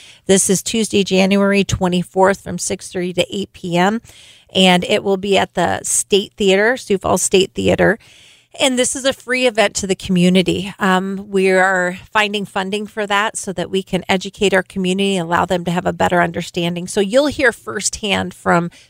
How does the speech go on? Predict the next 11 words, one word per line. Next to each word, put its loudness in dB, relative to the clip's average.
three -12
survivors -4
who -6
have -4
lived 0
through 0
this 0
and -4
different -2
victimizations, -2
from -4